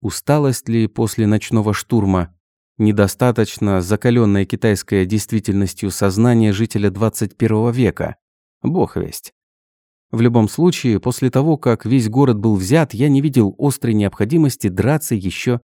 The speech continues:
и за цитадель. Поэтому, закончив принимать доклады командиров о ситуации внутри и снаружи стен,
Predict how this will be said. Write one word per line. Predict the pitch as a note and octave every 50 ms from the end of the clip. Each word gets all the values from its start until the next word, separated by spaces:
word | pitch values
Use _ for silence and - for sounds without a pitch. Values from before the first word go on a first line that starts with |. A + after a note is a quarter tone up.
| _ _
и | - A2+ G#2+
за | G2+ G#2 G#2
цитадель. | - - A2 G#2 - A2+ G#2+ G#2+ G#2+ F2+ E2+ - - _ _ _ _ _ _ _ _ _ _
Поэтому, | - G#2+ G#2 - G#2+ G2+ G2+
закончив | F2+ A2 G#2 - C3+ A#2 G#2 - G#2 F2 -
принимать | - G#2 G#2+ A2 A2 G#2+ G#2 F#2
доклады | F#2 G#2 - - B2 A2 G2+ F#2+
командиров | - G#2 G2+ G2+ G2 G#2+ G2 F#2 - -
о | F#2
ситуации | - - G2+ - A2+ A2 G2+ - - - F#2+
внутри | F2 F#2 G2+ G#2 G2+ - C3 C3+ - -
и | - F#2 F2+
снаружи | E2+ - A2+ A2+ A2+ A2 F#2 E2 E2
стен, | D#2 - - - D3+ E3 D#3